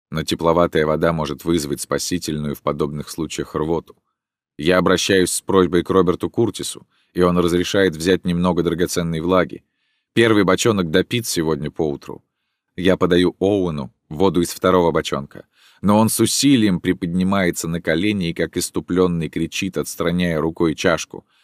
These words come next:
«Нет, нет, нет!» Я объясняю Оуэну необходимость этой меры. Мои слова его не убеждают,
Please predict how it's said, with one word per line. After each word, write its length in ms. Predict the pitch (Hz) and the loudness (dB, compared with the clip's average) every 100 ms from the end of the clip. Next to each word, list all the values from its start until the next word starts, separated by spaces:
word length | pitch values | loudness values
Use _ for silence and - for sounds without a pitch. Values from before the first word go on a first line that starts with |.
| _ _ - | _ _ -10
«Нет, 440 | 76 95 90 - | -2 0 0 -4
нет, 460 | - 113 135 101 78 - | -6 -2 0 0 -4 -8
нет!» 580 | 107 143 151 123 - _ _ _ _ _ _ _ _ _ _ | -2 2 2 0 -4 _ _ _ _ _ _ _ _ _ _
Я 200 | - 76 | -6 -6
объясняю 640 | 73 73 - 85 76 73 - | -4 -6 -6 -4 -4 -6 -4
Оуэну 520 | 85 85 80 67 64 _ | -2 -2 -4 -8 -14 _
необходимость 800 | 82 82 - 82 76 87 80 - | -8 -8 -6 -6 -2 -2 -4 -6
этой 180 | 71 71 | -8 -6
меры. 320 | 80 76 - _ _ _ - | -8 -10 -14 _ _ _ -2
Мои 220 | 87 92 | 2 2
слова 320 | - 87 90 | 2 4 4
его 180 | 90 85 | 4 2
не 120 | 87 | 0
убеждают, 640 | 82 80 73 78 69 - | -2 -2 -2 -4 -4 -10